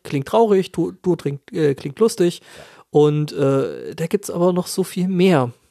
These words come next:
Da gibt's, äh, äh, mixologisch und da gibt's, ähm,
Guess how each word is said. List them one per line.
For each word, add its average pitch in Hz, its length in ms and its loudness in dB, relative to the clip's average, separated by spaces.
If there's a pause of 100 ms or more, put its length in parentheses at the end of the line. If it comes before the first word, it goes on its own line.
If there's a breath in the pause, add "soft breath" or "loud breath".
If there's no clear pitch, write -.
(380)
Da - 380 -20
gibt's, - 360 -4
äh, 165 640 0
äh, - 40 -8
mixologisch 143 800 0
und 151 280 -8
da 156 100 -2
gibt's, - 460 -6
ähm, 165 560 0